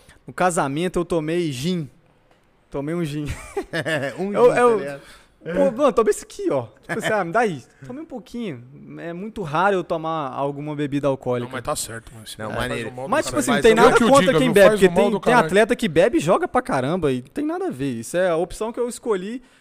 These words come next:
Speaker 1: tipo, é não beber porque eu me sinto melhor assim.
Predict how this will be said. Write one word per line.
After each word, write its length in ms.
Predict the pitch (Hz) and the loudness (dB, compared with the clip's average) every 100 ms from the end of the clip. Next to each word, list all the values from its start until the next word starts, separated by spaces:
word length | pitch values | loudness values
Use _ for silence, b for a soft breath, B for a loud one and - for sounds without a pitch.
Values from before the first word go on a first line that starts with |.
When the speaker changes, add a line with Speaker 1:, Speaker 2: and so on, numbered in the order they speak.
| _ | _
Speaker 1:
tipo, 200 | - 196 | -4 0
é 260 | 190 190 202 208 208 | 0 -2 -6 -10 -16
não 260 | - 220 214 | -14 -10 0
beber 600 | 214 156 156 196 190 165 160 _ _ _ | 0 0 0 2 2 -2 -8 _ _ _
porque 240 | 185 190 | -8 -6
eu 40 | 190 | -6
me 80 | |
sinto 280 | 175 190 185 | -6 -10 -10
melhor 240 | 180 165 202 | -8 -6 -6
assim. 340 | - 156 | -10 -14